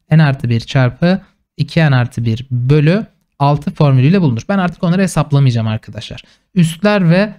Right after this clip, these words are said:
alt yani üst toplamlar, üst efesler eksi alt efesler arası farka bakalım. Buna ne derdiniz? Farklarını alıyorum. E, bir parantezinde ne olur? Bak, birin karesi, ha bunlar gitmiyor da şunlar gider değil mi?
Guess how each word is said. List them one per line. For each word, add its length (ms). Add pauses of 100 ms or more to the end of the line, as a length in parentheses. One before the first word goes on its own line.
(300)
alt 400
yani 440
üst 280 (220)
toplamlar, 720 (300)
üst 260
efesler 680
eksi 560
alt 340
efesler 480
arası 280
farka 420
bakalım. 340 (340)
Buna 160
ne 180
derdiniz? 640
Farklarını 500
alıyorum. 520 (720)
E, 260
bir 160
parantezinde 1040 (300)
ne 140
olur? 360
Bak, 200 (280)
birin 360
karesi, 380
ha 140
bunlar 240
gitmiyor 420
da 60
şunlar 380
gider 340
değil 120
mi? 140